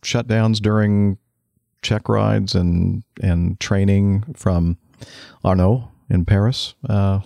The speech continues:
last episode. And we talked a little bit about critical engines and, you know, problems that you may experience in a multi-engine airplane, uh, when you have an engine inoperative.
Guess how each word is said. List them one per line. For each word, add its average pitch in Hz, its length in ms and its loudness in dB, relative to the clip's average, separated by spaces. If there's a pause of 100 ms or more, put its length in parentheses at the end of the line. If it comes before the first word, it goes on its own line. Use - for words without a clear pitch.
(100)
last 101 440 0 (380)
episode. 120 560 -2 (580)
And 90 160 2
we 92 100 2
talked 110 260 0
a 104 40 2
little 110 220 2
bit 98 160 2
about 90 400 0 (480)
critical 110 340 0
engines 95 560 2
and, 82 300 0 (720)
you 95 80 0
know, 82 220 2 (160)
problems 101 540 2
that 95 100 0
you 95 160 2
may 95 240 4
experience 95 600 2
in 92 80 0
a 85 40 2
multi-engine 90 840 2
airplane, 104 600 2
uh, 98 320 -2
when 90 180 2
you 87 120 2
have 90 180 2
an 87 100 0
engine 90 400 2
inoperative. 110 760 0